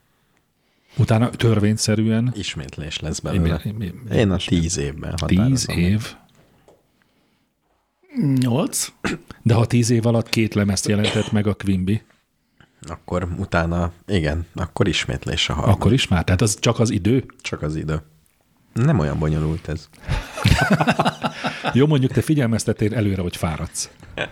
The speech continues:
Speaker 3: Jó, azt hiszem, tovább mehetünk három test kérdésével. Mit gondoltok arról az elméletről,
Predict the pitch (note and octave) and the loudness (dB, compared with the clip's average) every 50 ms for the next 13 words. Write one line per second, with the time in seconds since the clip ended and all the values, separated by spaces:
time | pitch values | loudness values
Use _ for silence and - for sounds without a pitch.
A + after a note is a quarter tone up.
0 | - - - - - - _ - _ _ _ _ - - - - _ - _ _ | -12 -20 -20 -20 -20 -20 _ -20 _ _ _ _ -20 -20 -20 -20 _ -20 _ _
1 | _ _ _ _ _ _ _ _ _ _ _ _ _ _ _ _ _ _ _ _ | _ _ _ _ _ _ _ _ _ _ _ _ _ _ _ _ _ _ _ _
2 | _ _ _ _ _ _ _ _ _ _ _ _ _ _ - _ _ _ _ _ | _ _ _ _ _ _ _ _ _ _ _ _ _ _ -20 _ _ _ _ _
3 | _ _ _ - C#4+ F3+ C3+ A#2+ B2 C3+ C#3+ B2 - - C3 G2+ A#2+ A#2 A2 - | _ _ _ 2 4 4 4 2 2 2 0 0 0 -2 0 2 2 0 0 2
4 | C3+ B2 A2 G2 G2 A#2+ D3 C#3 B2 A#2 A2 - A#2 A2+ G#2 - B2 A2+ G#2+ G#2+ | 0 0 0 0 0 0 0 2 2 0 0 0 -2 -2 0 0 -2 0 0 0
5 | G#2+ G2+ - A2+ G2+ - - - C3 A#2 A2+ A#2 A#2 G#2+ G2+ - - A#2 G#2+ G#2 | -2 -2 -2 -4 -4 -4 0 0 0 0 2 0 0 0 0 0 0 0 -2 -2
6 | G2+ G2+ - - _ _ - - - - - - - - - _ - G3 A3 F#3 | -4 -4 -6 -10 _ _ -10 -10 -10 -14 -20 -20 -20 -20 -6 _ 2 2 4 4
7 | E3 D3+ C#3 C3 B2 A#2 - A#2+ - C#3+ D3 C3+ B2 A2+ A2 A2 C3+ C#3+ C3 B2+ | 4 4 4 4 2 2 2 0 0 2 2 2 2 2 2 2 2 2 2 2
8 | A#2 G#2+ G2+ G2 G2+ G2 - B2 C3 D3 E3 E3+ | 2 0 0 -2 -4 -4 0 0 2 2 0 -2